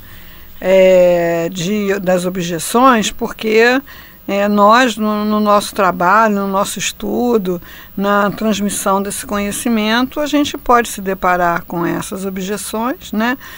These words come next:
partindo do outro ou até do nosso próprio pensamento. Então, ao mesmo momento, no mesmo tempo que eu tô aqui super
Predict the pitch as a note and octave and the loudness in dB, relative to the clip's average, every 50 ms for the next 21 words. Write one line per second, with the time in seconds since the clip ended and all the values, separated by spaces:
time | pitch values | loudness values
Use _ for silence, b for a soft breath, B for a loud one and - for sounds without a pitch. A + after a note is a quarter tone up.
0 | B B B - B3 B3 A3 - - G#3 F#3+ F#3 G3 G3+ G3 A#3 A#3+ A#3 A#3+ C4 | B B B 2 2 2 2 0 -4 -4 -2 -2 -4 -2 0 4 6 8 8 8
1 | C#4+ E4+ - - - - C4 C#4+ D4+ D4+ - - C4+ D4 D4+ E4+ F4+ F#4+ G4+ - | 8 6 2 -2 -2 2 4 4 4 4 4 4 2 4 4 2 2 0 0 -2
2 | - - - D4 C#4+ C#4 - - A#3+ A#3+ A3+ - A3 G3+ F#3 E3+ D#3+ D#3+ E3+ - | -2 0 2 2 2 2 0 -2 -4 -4 -2 -2 -2 -2 -2 -2 -2 -4 -6 -8
3 | - - - - - - - - - - - - - - - - B B B B | -14 -20 -20 -20 -20 -20 -20 -20 -20 -20 -20 -20 -20 -20 -20 -20 B B B B
4 | B B B B - G#3+ A3+ A#3 A#3 A3+ A3 G#3+ A#3 C4 C4+ C#4 D4 C4+ C4 C4 | B B B B -2 0 2 2 4 4 4 4 4 4 4 4 4 4 6 6
5 | B3+ A3+ G#3 G#3 G3+ G3 - - F#3+ G3 A3 A#3+ A#3+ C4 C#4 C4+ - - A#3 G#3+ | 4 4 4 2 0 0 -2 -2 -2 0 0 -2 -2 -4 -6 -6 -4 -2 0 0
6 | G#3+ G3+ G3+ - F3 - G3 F#3+ F3+ - - G3+ G3 F#3+ F3+ F3 - - G3 G3 | 0 0 -2 -4 -8 -6 -4 -6 -4 -2 0 0 2 2 0 -2 -4 -8 -8 -8
7 | F3 - B B B B B - - - B3+ D4 D#4 C4+ - B3+ A#3 A3 G#3 G3 | -8 -8 B B B B B -8 -4 0 0 2 2 2 4 4 6 6 6 4
8 | F#3+ F#3 F3 | 2 0 -2